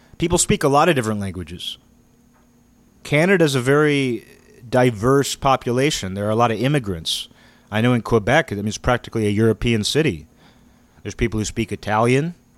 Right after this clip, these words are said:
Italian. I'm sure there's people who speak Spanish. I'm sure Canada, you know, isn't without its Spanish speakers. I know that certain parts of Canada are both French, Canadian, and just regular Canadian, but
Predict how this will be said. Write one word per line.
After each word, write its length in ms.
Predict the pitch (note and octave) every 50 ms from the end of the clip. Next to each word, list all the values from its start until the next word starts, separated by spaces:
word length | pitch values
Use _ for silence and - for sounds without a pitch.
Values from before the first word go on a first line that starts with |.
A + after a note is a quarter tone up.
| _ _ _ _ -
Italian. 680 | F#2 F#2 G2+ - - A2 G#2+ A2 B2+ D#3 E3+ F3 F3+ E3+ - _ _ _ _ _ _ _ _ _ _ _ _ _ _ _ _ _ -
I'm 120 | G#2+ G#2
sure 160 | - - A#2
there's 160 | B2 B2+ A#2+ -
people 240 | B2 A#2+ - A2
who 40 | G#2
speak 240 | F#2+ - - A2 -
Spanish. 720 | - - - G#2 G#2+ B2+ C#3+ C3 G#2+ A2+ - - - - _ _ _ -
I'm 80 | G#2
sure 200 | - - A#2+ G#2+
Canada, 580 | - - - B2 C3 C#3 C3+ A2 A2 G#2+ G#2 G2
you 180 | E2+ F#2 G2+
know, 120 | G#2 G#2 G#2+
isn't 260 | A2 A#2 A#2+ A#2+ G#2
without 320 | G#2+ G2+ - A2 A2+ G#2
its 140 | G2 - -
Spanish 500 | - - - - G#2 A#2 C3+ D3+ C#3 -
speakers. 580 | - - - F#2 E2+ - G2 G2+ G#2+ - - - _ - - - - - _ _ _ _ _ _ _ _ _ _ _ _ _ -
I 100 | G#2 A#2
know 160 | A#2+ B2 B2
that 160 | A2+ A#2 G#2+
certain 340 | - - B2+ B2 A#2 G#2+ G#2+
parts 260 | - A#2 A#2 - -
of 60 | G#2+
Canada 520 | - - A2+ A2 A2 A2 A2 G#2 A2+ A2 A2
are 120 | A2 G#2+
both 300 | F2 E2 G#2+ G#2 G2+ -
French, 500 | - - - A2 G#2 A2 A2+ - - - -
Canadian, 640 | - A2 G2+ G#2+ A2 A2 G#2+ A2 G#2+ A2 A2+ A#2 A2
and 340 | F#2+ G2 G2 G2+ F#2+ D#2 -
just 220 | - F#2+ - -
regular 420 | F2+ F#2 G#2 A2 A#2 A#2 G#2+ G2+
Canadian, 560 | F#2+ - G2+ G2+ G2+ G2+ F#2+ G#2+ A2+ A#2+ C3 A#2+
but 200 | G#2 A2 G#2